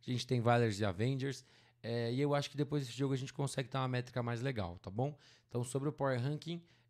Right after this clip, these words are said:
é, não vai sair essa semana, né? O da Série Prata eu vou esperar todos os times jogarem uma vez. Eu acho que esse domingo jogam os últimos times que ainda não jogaram. Então a gente deve ter uma atualização bem legal aí, é, dos Power Rankings, né? Série Ouro ainda não, também porque faltam alguns times jogar.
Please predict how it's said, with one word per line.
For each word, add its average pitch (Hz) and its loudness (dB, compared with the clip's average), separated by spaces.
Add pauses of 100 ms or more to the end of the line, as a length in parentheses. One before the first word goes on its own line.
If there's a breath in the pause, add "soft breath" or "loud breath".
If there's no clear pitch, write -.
é, 127 0
não 160 -2
vai 160 0
sair 143 -6
essa 123 -6
semana, 151 -2 (260 soft breath)
né? 131 -2
O 131 -2
da 123 -2
Série 123 -2
Prata 123 -2
eu 117 -4
vou 117 -4
esperar 117 -4
todos 110 -4
os 107 -8
times 110 -6
jogarem 107 0
uma 98 -4
vez. 127 0
Eu 123 0
acho 117 -4
que - -6
esse 123 -4
domingo 117 -2
jogam 110 -2
os 98 -6
últimos 107 -8
times 110 -8
que - -10
ainda 104 -6
não 101 -6
jogaram. 120 0 (340 loud breath)
Então 120 -6
a 127 -2
gente 123 -4
deve 127 2
ter 127 -4
uma 131 0
atualização 123 -2
bem 123 0
legal 117 2
aí, 113 -2 (340 loud breath)
é, 107 -2
dos 120 0
Power 117 0
Rankings, 92 -6
né? 101 -2
Série 120 -2
Ouro 123 2
ainda 117 0
não, 143 0
também 147 0
porque 151 -8
faltam 135 -2
alguns 127 -4
times 123 -2
jogar. 120 0